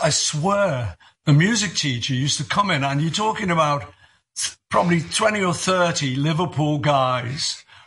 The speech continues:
who are, like, you know, aged fourteen, fifteen, sixteen. And we don't give a shit. You know, I mean, we're not, we're not <laughs> bothered.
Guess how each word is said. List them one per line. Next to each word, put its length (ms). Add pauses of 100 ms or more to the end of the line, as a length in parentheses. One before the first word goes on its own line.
who 80
are, 100
like, 320
you 180
know, 400
aged 640 (300)
fourteen, 680
fifteen, 500
sixteen. 340 (440)
And 420 (240)
we 240
don't 260
give 160
a 80
shit. 380 (380)
You 120
know, 420
I 120
mean, 160
we're 160
not, 360
we're 160
not 220
<laughs> 40
bothered. 400